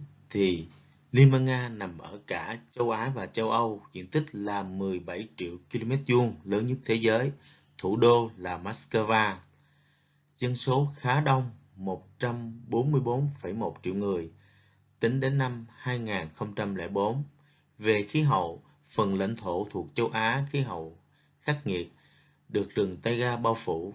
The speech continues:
Phần lãnh thổ thuộc châu Âu khí hậu ôn hòa. Về địa hình, phần lãnh thổ thuộc châu Âu chủ yếu là đồng bằng, đồi thấp.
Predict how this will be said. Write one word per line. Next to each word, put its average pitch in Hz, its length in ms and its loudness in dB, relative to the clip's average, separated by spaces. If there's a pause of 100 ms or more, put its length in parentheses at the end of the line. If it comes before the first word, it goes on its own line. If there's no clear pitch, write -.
Phần 107 260 0
lãnh 107 220 -2
thổ 90 280 -8
thuộc 90 200 -14
châu 120 140 0
Âu 120 380 0
khí 139 160 -2
hậu 85 360 -6
ôn 117 160 0
hòa. 95 420 0 (880)
Về 113 240 2
địa 104 180 0
hình, 113 320 -2 (2250)
phần 104 260 0
lãnh 107 220 2
thổ 107 300 0
thuộc 95 220 -6
châu 123 140 4
Âu 127 420 2
chủ 95 160 0
yếu 123 280 6
là 101 260 0
đồng 98 260 0
bằng, 98 300 0 (160)
đồi 90 240 -4
thấp. 143 260 4